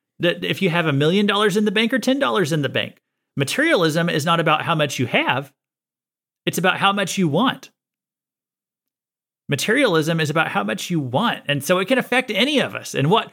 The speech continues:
what's really deceptive is that our enemy, the devil, he gets us thinking that what we want is something that we need, something that we deserve. But that comes from the devil. What God says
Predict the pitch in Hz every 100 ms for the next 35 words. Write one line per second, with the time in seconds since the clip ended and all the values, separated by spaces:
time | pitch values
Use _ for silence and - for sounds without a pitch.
0 | _ - 190 170 240 294 254 - 247 -
1 | 190 151 135 165 156 156 220 269 151 156
2 | 175 _ _ 123 143 254 147 196 _ _
3 | _ _ _ _ 156 139 143 143 185 -
4 | 285 311 117 104 _ _ _ _ _ _
5 | _ _ _ _ 139 135 135 196 170 175
6 | 139 254 330 208 - 151 170 165 165 208
7 | 233 349 302 135 _ _ _ _ _ _
8 | - 196 226 226 214 262 302 277 392 208
9 | - _ _ _ _ _ _ _ _ _
10 | _ _ 170 233 269 - 240 254 254 240
11 | 214 214 185 - - _ 156 180 170 202
12 | 220 - 160 135 160 -